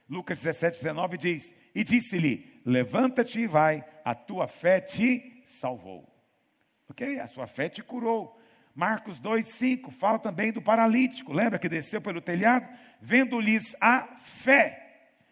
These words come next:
Jesus disse ao paralítico: "Filho, os teus pecados estão perdoados." Por que que o Senhor curou ele? Porque Jesus viu a fé.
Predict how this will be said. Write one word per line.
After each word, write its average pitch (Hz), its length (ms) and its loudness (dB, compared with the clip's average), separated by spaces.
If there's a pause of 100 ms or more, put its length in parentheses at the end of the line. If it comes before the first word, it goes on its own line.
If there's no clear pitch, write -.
(140)
Jesus 160 460 -6
disse 185 240 -2
ao 180 60 -2
paralítico: 175 600 2
"Filho, 196 280 -4
os 175 60 -8
teus 190 160 -10
pecados 185 380 0
estão 180 140 -8
perdoados." 180 500 0 (240)
Por - 140 -10
que 320 100 0
que 277 80 -12
o 240 40 -8
Senhor 240 480 2
curou 214 420 -2
ele? 175 240 2
Porque 156 260 -6
Jesus 175 500 -4
viu 185 400 -2
a 247 220 8 (480)
fé. - 680 -2